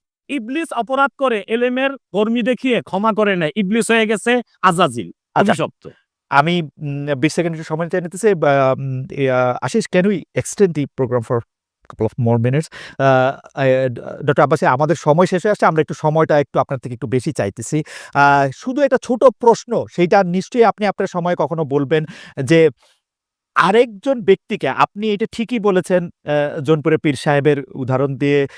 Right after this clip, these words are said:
Speaker 2: যে আমি যদ্দূর ইসলাম সম্পর্কে বুঝি, কেউ যখন নিজেকে বলে যে,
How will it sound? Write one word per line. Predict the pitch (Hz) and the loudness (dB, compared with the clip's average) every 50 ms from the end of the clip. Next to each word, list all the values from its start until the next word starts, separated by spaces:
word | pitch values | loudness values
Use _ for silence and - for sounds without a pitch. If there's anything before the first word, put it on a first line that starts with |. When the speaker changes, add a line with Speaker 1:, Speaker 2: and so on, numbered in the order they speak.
| - - - 117 | -20 -18 -10 -2
Speaker 2:
যে | 113 151 143 - - | 2 2 2 2 4
আমি | - 156 160 175 226 233 | 2 2 2 2 0 -2
যদ্দূর | 170 202 190 170 160 151 233 240 190 | 0 0 0 0 -2 -4 -4 -4 -4
ইসলাম | 190 - - 202 185 | -6 -6 -2 -2 -2
সম্পর্কে | 170 - 190 165 156 175 - 185 | -2 -2 -6 -6 -6 -4 -4 -4
বুঝি, | 156 120 113 135 131 - - 156 170 170 - - | -6 -4 -4 -6 -6 -4 -4 -4 -4 -4 -2 2
কেউ | - 175 185 220 233 240 240 | 4 6 6 6 4 2 0
যখন | 175 202 185 180 - - 208 214 190 | 0 0 0 0 0 -2 -2 -2 0
নিজেকে | 180 151 156 160 139 151 170 160 - 190 180 165 | -2 -2 -4 -4 -2 -2 -2 -2 0 0 0 0
বলে | 127 101 127 123 123 127 131 143 143 143 156 151 _ _ _ _ _ - | 0 0 0 2 2 2 2 2 2 2 0 -2 _ _ _ _ _ -16
যে, | 123 110 139 139 131 127 127 | -4 0 2 4 4 4 2